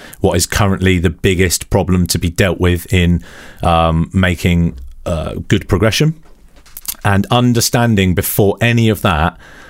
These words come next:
very clearly what the person wants as an outcome, not putting words in their mouth, not trying to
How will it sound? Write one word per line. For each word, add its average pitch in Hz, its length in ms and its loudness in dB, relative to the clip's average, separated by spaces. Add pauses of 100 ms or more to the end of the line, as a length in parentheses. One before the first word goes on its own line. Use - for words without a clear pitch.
(180)
very 113 300 2
clearly 90 480 2
what 90 400 0 (100)
the 107 120 0
person 98 520 2
wants 95 300 0
as 90 80 0
an 95 80 2
outcome, 90 500 0 (340)
not 95 220 0
putting 120 240 0
words 107 300 2
in 87 60 2
their 82 120 2
mouth, 82 420 -2 (360)
not 95 180 0
trying 107 200 0
to 92 160 -2